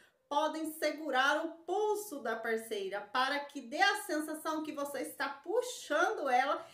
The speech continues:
e que de alguma forma ela não possa fugir, nem que ela quisesse. Assim, causa bastante vontade para ela também.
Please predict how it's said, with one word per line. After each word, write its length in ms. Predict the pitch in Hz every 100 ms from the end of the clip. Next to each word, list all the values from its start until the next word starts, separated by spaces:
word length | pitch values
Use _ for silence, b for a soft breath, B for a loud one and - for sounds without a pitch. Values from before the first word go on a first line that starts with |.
| B
e 100 | 285
que 200 | 302 330
de 180 | 262 -
alguma 520 | 320 302 285 494 494
forma 280 | - 311 320
ela 260 | 320 320 330
não 280 | 330 415 -
possa 500 | - 277 285 302 -
fugir, 680 | 320 - 349 269 220 214 185
nem 240 | 247 311 320
que 60 |
ela 200 | 294 302
quisesse. 540 | 302 349 - 175 - - - _ _ _ _ _ b -
Assim, 440 | 466 466 359 339
causa 340 | 330 277 277
bastante 500 | 294 285 - 294 302
vontade 640 | 302 302 311 320 320 311 320
para 400 | - 294 330 277
ela 260 | 254 262
também. 640 | 269 - 269 285 - -